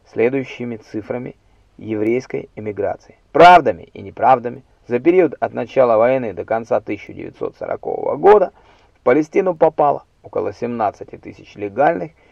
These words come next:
и нелегальных евреев. Англичане педантично вычитывали из въездной квиты-, квоты нелегальных иммигрантов, соответственно сокращая количество легальных виз. Затем,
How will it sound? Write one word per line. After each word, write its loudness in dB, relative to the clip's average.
и 0
нелегальных 0
евреев. -8
Англичане 0
педантично -8
вычитывали -8
из -14
въездной -12
квиты-, -12
квоты -4
нелегальных -8
иммигрантов, 4
соответственно -4
сокращая 2
количество -8
легальных -6
виз. -16
Затем, -2